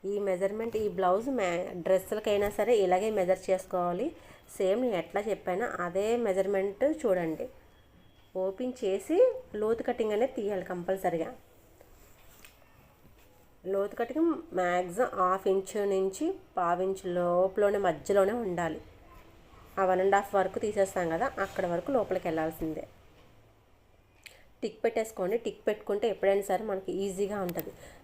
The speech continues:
బ్యాక్ ఏది, ఫ్రంట్ ఏదని వెతుక్కోని పని లేదు. చూసారా లీఫ్ ఎట్లా వచ్చిందో? అదిగోండి, అలా రావాలి లీఫ్ ఆకారం.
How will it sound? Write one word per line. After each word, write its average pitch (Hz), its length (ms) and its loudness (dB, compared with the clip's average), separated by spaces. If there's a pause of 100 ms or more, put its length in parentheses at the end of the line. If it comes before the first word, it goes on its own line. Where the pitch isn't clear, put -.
(100)
బ్యాక్ 180 380 0
ఏది, 185 220 0
ఫ్రంట్ 180 360 2
ఏదని 185 220 6
వెతుక్కోని 170 540 0
పని 160 240 -4
లేదు. 165 200 -4
చూసారా 214 220 -2
లీఫ్ 208 280 -2
ఎట్లా 180 220 2
వచ్చిందో? 185 380 -2 (400)
అదిగోండి, 165 380 -10 (500)
అలా 190 180 2
రావాలి 175 480 -2
లీఫ్ 175 340 -4 (180)
ఆకారం. 170 520 -6